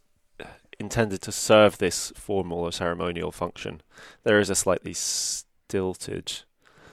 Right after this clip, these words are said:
um, quality to it, but it is kind of lauding the, the wonderfulness of its creation. And I guess there's a, there's something that's not quite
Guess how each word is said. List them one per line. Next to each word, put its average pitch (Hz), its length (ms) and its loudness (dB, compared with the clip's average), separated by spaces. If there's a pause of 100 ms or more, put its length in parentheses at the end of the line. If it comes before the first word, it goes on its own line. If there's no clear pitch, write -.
(380)
um, 78 500 0 (420)
quality 82 420 -4
to - 160 -10
it, - 300 -12 (220)
but 98 140 8
it 95 140 4
is 92 180 0
kind 90 160 -6
of 73 160 -10 (320)
lauding 92 720 0
the, 85 400 -8
the 98 100 -6
wonderfulness 90 640 -4
of - 300 -18
its - 160 -12
creation. - 500 -8 (600)
And 117 100 6
I 120 60 8
guess - 340 4 (840)
there's 123 200 4
a, - 80 6 (240)
there's 120 160 6
something 147 240 4
that's - 180 0
not 113 220 0
quite 104 340 4